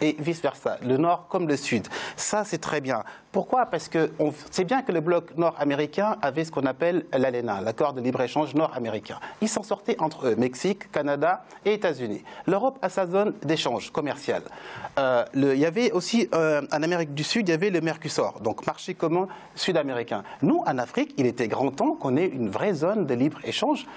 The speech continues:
sur laquelle circuleraient nos produits. Euh, je vais citer trois éléments par rapport à ça.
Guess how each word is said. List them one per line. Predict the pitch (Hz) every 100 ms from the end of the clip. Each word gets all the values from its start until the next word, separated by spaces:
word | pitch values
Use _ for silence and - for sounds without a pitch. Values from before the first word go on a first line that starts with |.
| - -
sur | - 170
laquelle | 151 160 135
circuleraient | - - 139 127 127
nos | 123
produits. | - 170 233 254 - - -
Euh, | 147 139 127 -
je | 135
vais | 175
citer | - 247
trois | - 226
éléments | 214 220 233
par | 220 147
rapport | 139 135
à | 131
ça. | 135 117 -